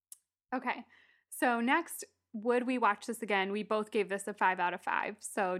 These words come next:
despite the ridiculous plot and <laughs> being unsure what's gonna happen, we still would watch it again. Um, I think it's just a fun movie, and you can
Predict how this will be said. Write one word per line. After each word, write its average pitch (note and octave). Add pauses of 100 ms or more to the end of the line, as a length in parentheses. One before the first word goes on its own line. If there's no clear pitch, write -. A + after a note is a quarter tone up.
despite G#3
the F#3+
ridiculous G3+ (100)
plot F#3 (120)
and G3 (440)
<laughs> -
being B3+
unsure A3+
what's G#3
gonna A3
happen, G3+
we A3
still A#3+
would G3+
watch -
it -
again. G3 (460)
Um, G3+
I C#4
think D#4
it's C4+
just - (1000)
a B3+
fun G3+
movie, G3
and F#3+ (220)
you B3
can A#3